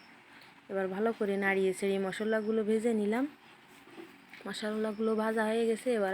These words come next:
আমি ভেজে রাখা বেগুনগুলো, আলুগুলো কড়াইতে দিয়ে দিলাম। হালকা হাতে, হালকা করে বেগুন ভাজাগুলো মশলার সাথে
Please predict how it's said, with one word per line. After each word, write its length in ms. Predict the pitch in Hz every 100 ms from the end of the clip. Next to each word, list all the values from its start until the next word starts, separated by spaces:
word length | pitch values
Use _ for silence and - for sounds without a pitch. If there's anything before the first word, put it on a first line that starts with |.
| 190
আমি 140 | 214 269 - - - - - 190
ভেজে 200 | 208 226
রাখা 240 | 202 220
বেগুনগুলো, 640 | 208 196 185 190 185 196 226 277 208
আলুগুলো 500 | 190 180 190 233 285 - - -
কড়াইতে 360 | 190 196 202 208
দিয়ে 200 | 185 175
দিলাম। 280 | 175 175 170 - - -
হালকা 480 | - 233 233 - 214
হাতে, 340 | 220 226 - 233
হালকা 460 | 208 226 240 240 220 214
করে 200 | 202 269 277 - - - - - - - - - - - - - 208
বেগুন 300 | 190 190 190
ভাজাগুলো 540 | 196 220 233 214 214 254 285 - - - -
মশলার 440 | 196 - 220 233 226
সাথে 300 | 233 -